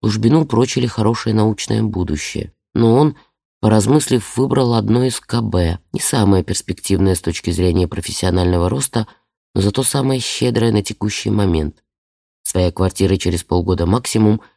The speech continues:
и более чем приличный оклад прямо сейчас. Это было важно, очень важно. Правда, не для него, а для Ольги – но раз для нее, значит, и для него.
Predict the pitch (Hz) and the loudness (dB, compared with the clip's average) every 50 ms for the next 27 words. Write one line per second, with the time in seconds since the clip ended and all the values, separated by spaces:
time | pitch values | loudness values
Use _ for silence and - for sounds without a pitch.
0 | _ _ _ _ _ _ - 98 101 - - 98 104 131 127 127 123 110 - - | _ _ _ _ _ _ -10 -10 -8 -6 -2 -2 0 0 0 -2 -4 -4 -2 -2
1 | 101 101 98 - - - 82 - 90 85 - - 87 85 82 78 - - - 85 | -2 -2 -2 -4 -6 -4 -4 -2 -2 -4 -4 -4 -2 -2 -2 -2 -4 -4 -2 -2
2 | 85 82 - - 80 80 78 76 80 85 - - - - - - 73 71 - - | -2 -2 -4 -6 -4 -2 -2 -2 -2 -4 -6 -10 -12 -10 -10 -8 -8 -8 -10 -14
3 | - - _ _ _ _ _ _ _ _ _ _ - - - 92 87 98 98 101 | -16 -18 _ _ _ _ _ _ _ _ _ _ -10 -6 -4 -2 -2 -2 -2 -2
4 | 95 90 92 104 98 87 90 82 78 78 - _ _ _ - - 110 110 - - | -2 -2 -4 -2 -2 -2 -4 -4 -4 -6 -10 _ _ _ -4 -2 -2 -2 0 0
5 | 87 90 87 85 85 82 80 78 76 78 82 85 _ _ _ _ _ _ _ _ | 0 2 2 2 2 0 0 -2 -4 -4 -6 -6 _ _ _ _ _ _ _ _
6 | _ _ - 101 101 104 98 101 104 104 104 104 98 104 107 110 113 120 117 120 | _ _ -2 0 2 2 2 2 2 4 4 4 4 4 4 4 2 2 0 0
7 | 127 117 98 85 - - 101 92 92 90 87 85 98 113 135 131 110 107 95 87 | 2 2 2 2 0 -4 -4 0 0 0 2 2 0 0 0 -2 -2 -2 -4 -4
8 | 82 - _ _ _ _ _ _ _ 85 87 87 85 87 87 82 - 80 78 82 | -4 -6 _ _ _ _ _ _ _ -2 0 0 2 0 0 -2 -4 -4 -2 -2
9 | 82 85 95 110 123 120 - _ _ _ _ _ _ _ _ _ - - - 85 | 0 0 2 2 0 0 -4 _ _ _ _ _ _ _ _ _ -12 -6 -4 -2
10 | 87 98 - - - - _ _ _ _ _ _ - - - 95 87 87 82 80 | -2 -2 -4 -6 -12 -14 _ _ _ _ _ _ -12 -8 -4 -4 -2 0 0 -2
11 | 73 71 71 71 71 | -2 -6 -8 -12 -14